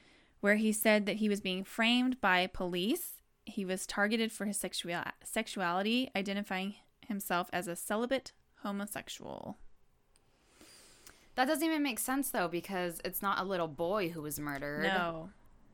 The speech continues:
Speaker 2: 'Cause
Speaker 1: Mm-mm.
Speaker 2: I, okay, I could kinda see that, but it's a little girl who was kidnapped and
Speaker 1: I was
Speaker 2: murdered.
Speaker 1: Like, he just had so much rage, I think, that,
Speaker 2: Yeah.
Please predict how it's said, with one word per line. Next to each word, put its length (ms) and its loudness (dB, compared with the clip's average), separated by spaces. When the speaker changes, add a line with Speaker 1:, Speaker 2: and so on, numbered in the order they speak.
Speaker 2:
'Cause 120 2
Speaker 1:
Mm-mm. 220 4
Speaker 2:
I, 40 6
okay, 300 2
I 120 4
could 220 -2
kinda 440 0
see 280 -2
that, 640 2
but 400 0
it's 180 -2
a 40 0
little 220 2
girl 640 0
who 140 2
was 500 0
kidnapped 480 -2
and 160 -2
Speaker 1:
I 60 2
was 80 2
Speaker 2:
murdered. 500 -4
Speaker 1:
Like, 300 -2
he 140 -4
just 180 -2
had 180 0
so 140 -4
much 260 -10
rage, 480 -6
I 120 -10
think, 260 -12
that, 100 -6
Speaker 2:
Yeah. 680 4